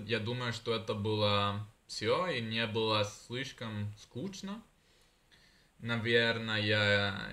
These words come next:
еще буду делать, буду делать еще, эм, видео на русском. И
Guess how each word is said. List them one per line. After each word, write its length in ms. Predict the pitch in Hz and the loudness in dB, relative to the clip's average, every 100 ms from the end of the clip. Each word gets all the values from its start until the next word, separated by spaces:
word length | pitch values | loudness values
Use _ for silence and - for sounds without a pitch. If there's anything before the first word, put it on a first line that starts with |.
| 98 | -8
еще 760 | 107 - - 107 104 101 98 101 87 87 | -10 -8 -2 4 4 4 0 -8 -8 -10
буду 380 | 101 98 101 98 | -8 -6 -6 -8
делать, 760 | 95 104 101 101 101 - - - _ _ _ _ - | -4 2 4 4 0 -12 -20 -20 _ _ _ _ -14
буду 200 | 110 104 | -8 -6
делать 360 | 98 110 101 104 | -2 0 0 -4
еще, 640 | 98 - - 120 151 175 - _ _ _ _ _ _ _ 131 | -8 -8 -2 0 0 -4 -12 _ _ _ _ _ _ _ -12
эм, 720 | 127 127 127 123 123 123 117 - _ _ | -10 -8 -8 -8 -10 -12 -16 -20 _ _
видео 800 | 113 117 127 117 120 120 117 117 - - - | -14 -10 -8 -6 0 2 2 -2 -8 -18 -12
на 220 | 113 113 | -8 -6
русском. 680 | 120 123 - 123 117 113 117 - _ _ _ _ _ _ - - - _ | -6 -8 -12 -10 -8 -8 -10 -14 _ _ _ _ _ _ -14 -14 -14 _
И 640 | 110 107 104 101 101 101 | -4 0 2 2 2 2